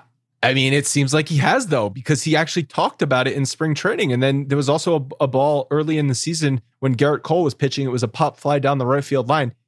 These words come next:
and he just stopped running, and it bounced in fair territory 'cause he didn't wanna run into the wall. Now, listen, again, if this keeps him on the field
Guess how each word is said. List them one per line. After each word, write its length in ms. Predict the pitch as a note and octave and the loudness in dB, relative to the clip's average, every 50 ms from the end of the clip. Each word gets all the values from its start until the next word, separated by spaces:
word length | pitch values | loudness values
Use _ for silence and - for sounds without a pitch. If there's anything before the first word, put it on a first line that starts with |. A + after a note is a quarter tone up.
| _ _ _ _ _ _ _ | _ _ _ _ _ _ _
and 120 | - C#3+ D3+ | 0 2 2
he 80 | A3 | 2
just 300 | - - E4+ - - - | 2 0 -2 -2 -4 -4
stopped 300 | - - C#3+ D3 D#3 - | 0 0 2 2 0 -2
running, 380 | - B2 B2+ D#3+ B3 A#3+ C3+ A2 | -2 0 0 2 2 0 -2 -2
and 100 | G#2+ G#2+ | -4 -4
it 100 | A2 - | -4 -2
bounced 340 | A#2 A2+ C#3 D3+ C#3+ - - | 0 0 0 0 -2 -2 -2
in 120 | D3+ D3 C#3 | 0 0 2
fair 180 | - D#3 D#3 | 2 0 0
territory 480 | D3 - F#3 A#3 A#3+ - - B2 A2 A2 | 0 0 0 0 0 -2 -2 -4 -4 -4
'cause 140 | - A#2+ A2+ | -4 -4 -2
he 60 | B2+ | -2
didn't 160 | C3+ D3+ D3+ | -2 0 0
wanna 160 | D3 D3 D3 C#3 | 0 0 0 0
run 200 | B2 B2+ C#3 D3+ | 2 2 2 0
into 100 | D#3 D3 | 0 -2
the 60 | - F3 | 0 0
wall. 180 | F#3 D#3 - - - | 0 0 -2 -2 -2
Now, 100 | E3 E3+ F3+ | 0 0 2
listen, 300 | F3 - - - D#2 - _ _ _ _ _ _ _ _ - | 0 0 -4 -6 -10 -12 _ _ _ _ _ _ _ _ 0
again, 400 | D3 C#3+ C3 F3 F3+ B2+ G2+ F2 - | 2 2 4 2 2 0 -2 -4 -6
if 140 | - A#2 - | -6 -6 -4
this 160 | - C3+ - | -2 -4 -4
keeps 300 | - - - G#3 F#3 - - | -4 -4 -4 -4 -2 0 0
him 100 | A#3+ A3 | 0 2
on 160 | F#3 F#3+ G3 | 2 2 0
the 60 | F#3+ | -2
field 420 | - - A3 G3 C#3 G2 G2+ G#2+ | -2 -2 -2 0 0 0 -2 -6